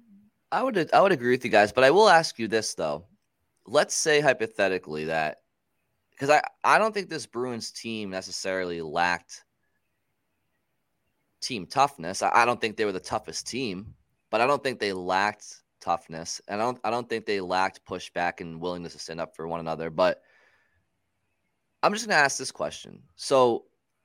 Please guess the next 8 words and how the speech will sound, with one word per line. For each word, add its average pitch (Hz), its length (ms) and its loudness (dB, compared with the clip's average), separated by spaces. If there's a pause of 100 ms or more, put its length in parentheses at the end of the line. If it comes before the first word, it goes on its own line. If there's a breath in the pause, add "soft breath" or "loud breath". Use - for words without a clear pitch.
(280)
this 156 240 -2
past 135 480 0
year, 82 400 -10 (180)
they, 107 500 -2
they 107 220 -4
lost 101 360 2
to 101 100 -8
Florida 90 580 -4